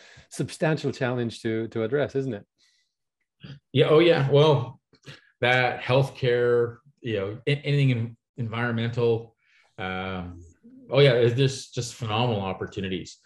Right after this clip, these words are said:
Speaker 2: uh, for improving the data. And it's just,
Speaker 1: Mm.
Speaker 2: and the problems are just getting more complex.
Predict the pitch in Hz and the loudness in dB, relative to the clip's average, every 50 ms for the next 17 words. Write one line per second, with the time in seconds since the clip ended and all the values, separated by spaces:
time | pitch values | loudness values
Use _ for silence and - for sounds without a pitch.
0 | _ _ _ _ _ - 87 87 87 85 - - 90 82 76 - 98 95 92 90 | _ _ _ _ _ -10 -8 -8 -8 -8 -10 -10 -12 -10 -10 -8 -8 -6 -4 -4
1 | 90 90 87 90 90 87 90 92 98 92 - - - 104 - 85 82 - - 110 | -2 0 0 0 0 0 -2 -4 -4 -6 -8 -8 -8 -6 -6 -6 -6 -4 -2 -2
2 | 107 101 98 98 - - 117 117 120 117 113 107 95 90 92 92 - - 107 92 | -2 -2 -4 -6 -4 -2 0 0 0 0 -2 -2 -4 -4 -6 -8 -6 -4 -4 -4
3 | 92 90 90 92 92 - - 80 78 - 87 69 - - - - _ | -4 -4 -4 -6 -6 -8 -12 -14 -12 -10 -10 -10 -10 -14 -20 -20 _